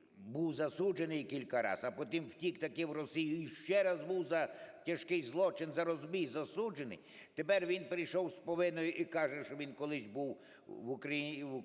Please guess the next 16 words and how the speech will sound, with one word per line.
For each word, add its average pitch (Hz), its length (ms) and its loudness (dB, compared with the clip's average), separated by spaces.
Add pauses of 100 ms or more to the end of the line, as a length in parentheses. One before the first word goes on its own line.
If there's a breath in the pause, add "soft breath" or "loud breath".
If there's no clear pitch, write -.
(120)
в, 131 380 -6 (420)
е, 113 320 0
в 107 200 -4
унсо, 139 480 0 (520 loud breath)
Українській 135 560 -4
народній 135 460 2
самообороні, 127 840 2 (280 loud breath)
що 147 180 -2
він 170 220 4
приймав 165 500 4
участь 165 380 0 (540 loud breath)
в 95 120 -8 (140)
Першій, 165 460 4
Другій 156 400 2
чеченських 147 760 -4
війнах. 107 480 -6